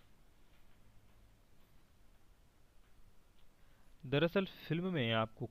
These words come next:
कई सारी अच्छी चीज़ें भी देखने को मिलेंगी। शाहरुख खान को दिल्ली के कोलंबिया स्कूल में best student के लिए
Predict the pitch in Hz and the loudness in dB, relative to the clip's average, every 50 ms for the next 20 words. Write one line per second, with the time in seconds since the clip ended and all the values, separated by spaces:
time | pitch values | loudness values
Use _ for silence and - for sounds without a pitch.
0 | - - 139 160 175 - - 120 110 107 - - - - - - 123 131 - - | 0 2 4 4 4 2 2 2 2 2 0 -4 -8 -8 -4 -4 -4 -4 -4 -6
1 | - - - - - 139 127 117 120 113 117 135 123 120 110 104 - - 117 - | -14 -20 -16 -4 0 2 2 4 2 2 2 0 2 2 0 0 0 -2 -4 -2
2 | - 156 196 - - - - - - - - - 131 123 113 - 110 - - - | -2 -2 -2 -4 -10 -18 -20 -20 -20 -20 -10 -2 0 2 2 2 -2 -6 -10 -16
3 | - - - - - - - - - 143 131 139 151 143 - - 160 170 185 190 | -18 -18 -20 -20 -20 -20 -18 -4 2 4 4 6 4 2 -2 -2 -2 -2 -2 -2
4 | - 151 127 113 117 117 113 127 151 160 - 147 135 - - - 113 113 117 113 | -2 -2 -2 0 0 0 0 0 -2 -2 -2 -6 -6 -4 0 0 2 2 2 0
5 | 113 113 113 117 120 120 123 131 185 - - - - - 123 - - 165 165 175 | -2 -2 -2 0 2 2 2 0 -2 -6 -16 -14 -10 -10 -10 -4 -2 0 0 2
6 | 170 147 120 110 117 123 - 139 - - - - 131 - - 131 117 127 123 117 | 0 -2 -2 0 4 4 4 4 2 -4 -6 -6 -8 -6 -4 0 2 4 4 4
7 | 107 - - 110 107 104 107 120 - | 0 -2 -2 -2 -2 -2 -4 -6 -6